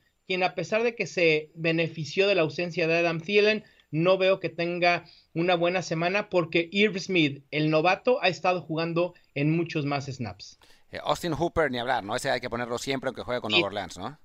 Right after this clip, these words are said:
Speaker 1: Titular indiscutible, sí, sin duda. Es el, el tight end más prolífico en puntos fantasy en lo que va del año.
Speaker 2: Y bueno, tenemos algunas preguntas de nuestros, de nuestros amigos tuiteros que, que siguen a la cuenta y que te,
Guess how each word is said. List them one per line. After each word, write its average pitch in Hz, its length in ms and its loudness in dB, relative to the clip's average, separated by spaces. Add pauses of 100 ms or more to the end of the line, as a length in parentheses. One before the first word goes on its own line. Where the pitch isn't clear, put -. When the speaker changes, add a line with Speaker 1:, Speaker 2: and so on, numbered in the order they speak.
Speaker 1:
Titular 185 600 4
indiscutible, 147 720 -4
sí, 165 160 -2
sin 143 240 -8
duda. 151 300 0
Es 151 180 -4
el, 180 180 0
el 143 420 -2
tight 180 220 0
end 180 160 -4
más 175 180 -4
prolífico 170 600 -4
en 139 120 -4
puntos 160 320 -8
fantasy 151 380 -8
en 131 60 -4
lo 127 100 -6
que 131 80 -10
va 127 120 2
del 120 120 0
año. 104 200 -8 (480)
Speaker 2:
Y - 40 -8
bueno, 185 140 2
tenemos 214 220 2
algunas 214 300 0
preguntas 139 720 -2
de 117 120 -4
nuestros, 110 800 -8
de 107 200 -10
nuestros 107 1120 -6 (460)
amigos 156 340 -4
tuiteros 139 640 -4
que, - 260 -16
que 82 240 -14
siguen 110 260 -8
a 107 40 -8
la 104 80 -8
cuenta 135 260 -4
y 123 60 -8
que 101 120 -8
te, 101 140 -12